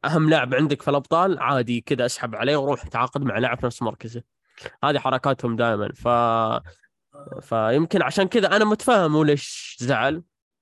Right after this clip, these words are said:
حلو؟ متفهم ليش راح برشلونة بعد. برشلونة نادي كبير أكيد. بس ترى على، على نص الثاني من الموسم، إذا تتكلم، ترى ليفاندوفسكي ما صاروا يعتمدون عليه كثير. حتى، حتى أذكر واحد من، من أصدقائي برشلونة كان يقول في،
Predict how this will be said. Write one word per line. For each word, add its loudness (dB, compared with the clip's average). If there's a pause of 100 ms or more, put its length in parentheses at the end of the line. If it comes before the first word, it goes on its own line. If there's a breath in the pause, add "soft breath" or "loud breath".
(240)
حلو؟ 0 (180 loud breath)
متفهم 0
ليش 0
راح -2
برشلونة 0
بعد. -8
برشلونة -2
نادي -2
كبير -4
أكيد. -6 (460 loud breath)
بس 0
ترى 0
على، 2
على 2
نص 0
الثاني 0
من 2
الموسم، 0 (440)
إذا -2
تتكلم، -2 (600)
ترى -2
ليفاندوفسكي -2
ما 0
صاروا 0
يعتمدون -4
عليه -2
كثير. -6 (360 loud breath)
حتى، -4
حتى -2
أذكر 0
واحد -2
من، -8
من -10
أصدقائي -2
برشلونة 0
كان 0
يقول 0
في، 2